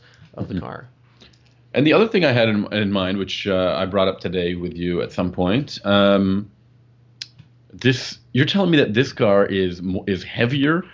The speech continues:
Speaker 2: and less powerful than an all-wheel drive coupe that they, that Dodge made, like, uh, stopped making about fifteen years ago,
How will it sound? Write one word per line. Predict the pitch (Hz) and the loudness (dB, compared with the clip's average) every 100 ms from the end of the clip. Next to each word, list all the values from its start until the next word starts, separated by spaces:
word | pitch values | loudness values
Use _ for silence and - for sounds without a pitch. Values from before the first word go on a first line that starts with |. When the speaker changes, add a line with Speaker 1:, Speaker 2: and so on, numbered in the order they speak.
| - | -8
Speaker 2:
and | 90 95 | -2 0
less | 90 131 - | 2 0 0
powerful | 135 120 113 104 95 - | 0 0 0 -2 -2 -2
than | 92 92 92 87 - | -2 -2 0 -2 -2
an | 92 | -2
all-wheel | - 95 104 127 104 | 0 0 0 0 0
drive | 110 104 98 | 2 0 0
coupe | - 98 95 - | -2 -4 -2 -2
that | 92 90 | -4 -2
they, | 90 90 - | -4 -4 -4
that | 90 - 80 | -4 -4 -2
Dodge | 85 90 87 | 0 0 -2
made, | 85 87 87 - - _ _ - | -2 -2 -4 -12 -20 _ _ -10
like, | - 85 80 - _ - | -4 -2 -2 -6 _ -4
uh, | 82 85 82 - _ _ _ _ - | 0 0 -2 -4 _ _ _ _ -8
stopped | 107 95 | -2 -2
making | 92 90 98 | -2 -4 -2
about | 87 - | -2 -4
fifteen | 90 92 | -6 -4
years | 85 104 | -4 -4
ago, | 120 208 220 | -4 -4 -8